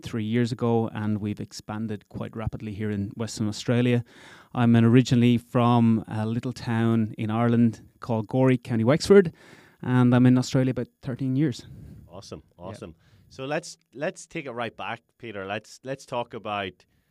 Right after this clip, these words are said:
Speaker 2: growing up in Ireland and, you know,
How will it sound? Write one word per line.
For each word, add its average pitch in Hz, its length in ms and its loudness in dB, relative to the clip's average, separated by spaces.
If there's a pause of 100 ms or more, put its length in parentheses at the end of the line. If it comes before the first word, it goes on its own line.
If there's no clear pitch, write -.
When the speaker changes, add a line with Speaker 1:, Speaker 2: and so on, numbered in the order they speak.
(460)
Speaker 2:
growing 113 300 -12
up 104 160 -12
in 92 80 -16
Ireland 95 480 -8
and, 90 180 -14
you 90 120 -14
know, 80 480 -12